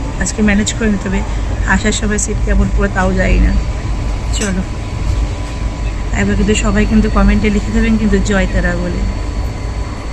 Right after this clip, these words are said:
ছটা গাড়ি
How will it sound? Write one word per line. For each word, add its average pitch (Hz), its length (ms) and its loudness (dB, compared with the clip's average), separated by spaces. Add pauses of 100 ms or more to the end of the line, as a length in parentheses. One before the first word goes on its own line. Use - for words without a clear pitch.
ছটা 190 300 0 (2500)
গাড়ি 208 180 4